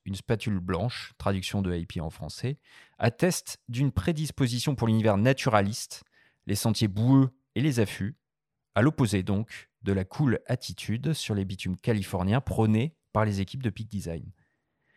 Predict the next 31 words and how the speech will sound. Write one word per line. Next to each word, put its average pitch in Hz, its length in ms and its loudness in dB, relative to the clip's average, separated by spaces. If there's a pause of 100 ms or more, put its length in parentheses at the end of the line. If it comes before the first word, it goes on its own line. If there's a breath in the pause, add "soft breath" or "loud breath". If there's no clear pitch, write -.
(440 soft breath)
Au-delà 165 320 6
de 147 140 0
ces 139 240 0
approches - 420 0
radicalement 139 880 2
opposées 139 540 2 (360)
en 104 60 2
termes 110 220 2
d'image 107 340 2
de 98 80 0
marque, 120 480 0
d'autres 135 380 0
caractéristiques 113 760 -2
font 117 200 0
du 98 160 -2
trépied - 420 -2
venu 101 320 2
d'Asie 117 320 -2
de 107 100 2
l'Est 101 440 0
un - 80 0
produit 104 340 -2
plus - 260 -6
singulier 120 520 0
qu'il 208 160 0
n'y - 100 2
paraît 101 240 0
au 131 80 0
premier 104 260 -2
coup - 120 -8
d'œil. 78 260 -8